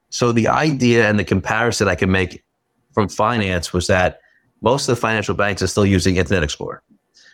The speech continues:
um, because they were able to build a security feature in Internet Explorer, and they were afraid to leave, even when everyone's using, you know, Safari and Google Chrome and everything you're seeing today.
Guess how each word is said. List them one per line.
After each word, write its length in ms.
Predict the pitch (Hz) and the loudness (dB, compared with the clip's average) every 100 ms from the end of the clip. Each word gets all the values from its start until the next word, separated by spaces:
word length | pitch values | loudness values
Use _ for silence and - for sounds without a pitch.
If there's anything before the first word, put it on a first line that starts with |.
| _ - | _ -4
um, 420 | 92 85 80 71 - | -2 0 -2 -6 -4
because 360 | 95 - 104 - | -4 -2 -4 2
they 100 | 101 | 0
were 100 | 95 | 2
able 240 | 120 123 | 0 0
to 120 | 110 | -2
build 280 | 95 107 107 | -2 0 0
a 20 | 98 | 0
security 540 | - - - 123 107 | -2 -4 -2 0 0
feature 440 | - 92 82 90 - | 0 0 0 -4 0
in 120 | 113 | 0
Internet 300 | 104 - 92 | 2 0 -2
Explorer, 560 | 80 - 107 98 82 - _ _ _ _ - | -2 -2 2 2 0 -4 _ _ _ _ -6
and 100 | 104 | -2
they 60 | 101 | 2
were 120 | 101 | 0
afraid 320 | 92 120 123 | 0 0 0
to 100 | 113 | 0
leave, 480 | 95 113 123 - - _ | 2 4 2 0 -8 _
even 220 | 110 110 | 0 2
when 100 | 107 | 2
everyone's 380 | 104 104 104 92 | 2 2 0 2
using, 600 | 98 95 98 90 90 101 - _ _ | 2 2 2 2 0 -2 -10 _ _
you 80 | 98 | 0
know, 180 | 87 80 | 2 0
Safari 720 | - 82 92 85 87 87 82 | -2 -2 0 2 2 0 0
and 80 | 82 | -2
Google 280 | 85 85 | -2 -4
Chrome 340 | - 87 80 80 | -4 -2 2 2
and 80 | 78 | 0
everything 300 | 76 - 76 | 0 -2 -2
you're 60 | |
seeing 260 | - 76 - | -2 -4 -6
today. 180 | - | -12